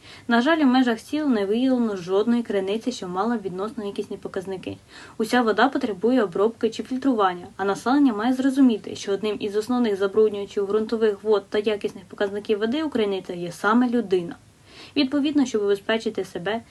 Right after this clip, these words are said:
необхідно дотримуватись гігієнічних вимог при облаштуванні та експлуатації колодязів. Територію поблизу колодязя утримувати в чистоті та організовувати відведення поверхневого стоку.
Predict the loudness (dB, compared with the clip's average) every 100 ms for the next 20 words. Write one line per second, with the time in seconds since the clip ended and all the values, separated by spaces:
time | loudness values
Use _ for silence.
0 | -20 -6 -4 -2 0 2 2 2 0 0
1 | 2 0 -2 -2 -4 -4 -6 -4 -6 -4
2 | -4 -4 -4 -4 -4 -8 -6 -4 -2 -4
3 | -6 -8 -10 -10 -8 -8 -4 -6 -2 -2
4 | -2 -6 -12 -16 -20 _ -20 -20 -10 -4
5 | -2 2 4 4 2 0 2 2 0 2
6 | 2 2 2 2 2 0 0 2 2 2
7 | -2 -6 -10 -8 -4 0 0 -2 -6 -6
8 | -2 -2 -2 -4 -6 -2 0 0 0 -2
9 | -6 -8 -10 -10 -8 -6 -8 -8 -8 -10
10 | -10